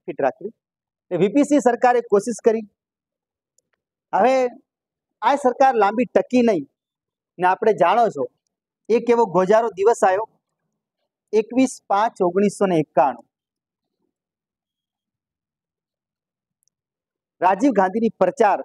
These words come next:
જે ચૂંટણી હતી, ચૂંટણીના પ્રચાર દરમિયાન દક્ષિણ ભારતમાં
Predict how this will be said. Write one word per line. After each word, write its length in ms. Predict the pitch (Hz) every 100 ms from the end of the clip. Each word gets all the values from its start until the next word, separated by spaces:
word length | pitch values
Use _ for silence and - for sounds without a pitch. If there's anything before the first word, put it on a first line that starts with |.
| _ _ 175
જે 80 | - - _ _ _ -
ચૂંટણી 280 | 208 247 226
હતી, 160 | - 196
ચૂંટણીના 380 | 196 214 196 -
પ્રચાર 300 | 170 - 220 185
દરમિયાન 340 | 170 185 175 156
દક્ષિણ 280 | 170 220 156
ભારતમાં 420 | 143 165 330 131